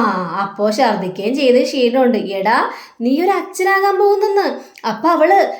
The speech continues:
ഗർഭിണിയാണെന്നാണ് അർത്ഥം. ഇത് കേട്ടപ്പോഴേക്കും, ഏയ്, പിന്നെ അങ്ങനെയാണെങ്കിൽ അവൾ എന്നോട് പറഞ്ഞാനായിരുന്നു. എടാ, ചില പെണ്ണുങ്ങൾ അങ്ങനെ പറയില്ലെന്നേ. ആ, ചിലപ്പോ അവൾക്ക് സംശയം മാത്രമാണെങ്കിലോ? ആ, സംശയമാണെങ്കിലും അവൾ എന്നോട് പറയും.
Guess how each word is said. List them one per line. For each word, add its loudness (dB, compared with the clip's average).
ഗർഭിണിയാണെന്നാണ് 0
അർത്ഥം. -2
ഇത് -6
കേട്ടപ്പോഴേക്കും, -2
ഏയ്, 2
പിന്നെ -2
അങ്ങനെയാണെങ്കിൽ 0
അവൾ 6
എന്നോട് 2
പറഞ്ഞാനായിരുന്നു. 2
എടാ, -6
ചില -8
പെണ്ണുങ്ങൾ 0
അങ്ങനെ -2
പറയില്ലെന്നേ. 0
ആ, -2
ചിലപ്പോ 0
അവൾക്ക് 2
സംശയം 2
മാത്രമാണെങ്കിലോ? 2
ആ, -2
സംശയമാണെങ്കിലും 2
അവൾ 2
എന്നോട് 4
പറയും. 0